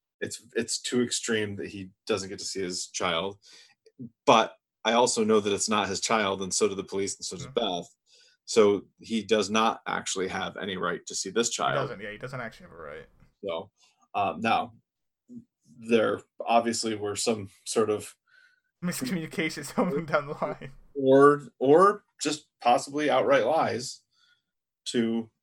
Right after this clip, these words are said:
Speaker 1: well, no, they wouldn't be outright lies.
Speaker 2: Actually, no, yeah, I don't think the cops lie, to
Speaker 1: No.
Speaker 2: him. Either, either, well, either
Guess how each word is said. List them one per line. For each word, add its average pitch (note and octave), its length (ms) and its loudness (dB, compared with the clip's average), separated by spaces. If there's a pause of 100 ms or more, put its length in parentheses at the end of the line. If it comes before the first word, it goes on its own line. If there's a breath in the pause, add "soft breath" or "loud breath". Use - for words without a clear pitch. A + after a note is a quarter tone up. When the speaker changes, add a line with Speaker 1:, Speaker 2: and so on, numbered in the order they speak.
(120)
Speaker 1:
well, B2 100 -6
no, F3+ 140 2
they B2+ 100 4
wouldn't E3 200 0
be G#2+ 80 4
outright F2+ 300 0
lies. E2+ 500 -2 (720)
Speaker 2:
Actually, D#3 300 -6
no, C3 60 -10
yeah, B2 140 -4
I A2 40 -6
don't C3 100 -10
think C#3+ 140 -14
the A#2 60 -10
cops - 360 -10 (100)
lie, A2+ 640 -12 (680)
to G#2 80 -14
Speaker 1:
No. B2 80 -8
Speaker 2:
him. G#2+ 300 -12 (140)
Either, F3+ 240 -4
either, G#3 320 4
well, G3 260 -2
either A3 400 0